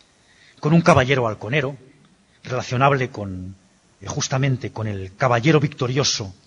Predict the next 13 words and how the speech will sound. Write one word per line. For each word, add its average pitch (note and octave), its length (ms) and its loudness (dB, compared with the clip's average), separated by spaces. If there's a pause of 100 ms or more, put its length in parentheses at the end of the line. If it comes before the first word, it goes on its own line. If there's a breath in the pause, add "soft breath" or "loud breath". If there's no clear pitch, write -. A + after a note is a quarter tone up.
(220 loud breath)
de A#2+ 120 -6
la A2+ 80 -6
iglesia A2 560 -4 (540)
del C3 280 2
monasterio B2 600 -2
de, F#2+ 300 -8 (320 soft breath)
de A#2 120 2
Aguilar, C3 500 0 (920 loud breath)
flanqueado F3+ 560 6
por C#3 140 -4
dos C#3 140 -8
personajes B2+ 540 -6
masculinos B2+ 720 -6